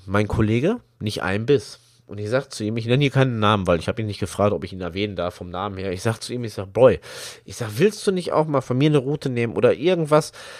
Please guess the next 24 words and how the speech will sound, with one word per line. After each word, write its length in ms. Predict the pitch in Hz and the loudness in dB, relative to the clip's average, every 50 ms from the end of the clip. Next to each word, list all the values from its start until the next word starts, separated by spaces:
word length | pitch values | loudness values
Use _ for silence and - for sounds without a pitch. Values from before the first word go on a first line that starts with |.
| - - - _ - | -20 -20 -20 _ 2
Weil 140 | 107 123 123 | 4 6 8
er 80 | 123 | 8
hat 80 | 120 - | 6 4
stur 480 | - - - 147 185 233 247 254 - _ - | 2 -2 2 6 8 8 8 8 6 _ -8
seit 380 | - 90 92 101 113 143 - - | -10 -4 2 4 4 4 4 4
acht 200 | - 160 - - | 0 0 0 -2
Uhr 60 | 160 | -4
morgens 380 | 143 120 110 104 110 127 123 - | 0 2 2 2 2 2 -2 -6
die 100 | - 98 | -4 2
gleiche 260 | 104 92 101 107 123 | 4 4 4 4 2
Montage, 440 | 123 120 110 - 120 123 135 135 131 | 0 0 0 4 4 6 6 4 2
die 80 | 139 | -2
gleichen 280 | 113 107 110 113 120 120 | 0 4 4 4 4 4
Köder 240 | 113 131 135 135 123 | 4 6 6 6 6
benutzt. 220 | 117 110 101 - | 4 2 -2 -4
Ich 100 | 113 113 | -6 -8
sag, 120 | - 113 - | -8 -8 -8
"Da 80 | 131 | -4
läuft 300 | 131 151 175 190 - - | 0 0 0 0 0 -2
doch 40 | 151 | -4
nix." 220 | 120 98 87 - | -2 -4 -6 -6
Ich 100 | - 92 | -8 -8
sag, 220 | - 131 120 - - | -6 -6 -6 -6 -2
"T-, 100 | - | -2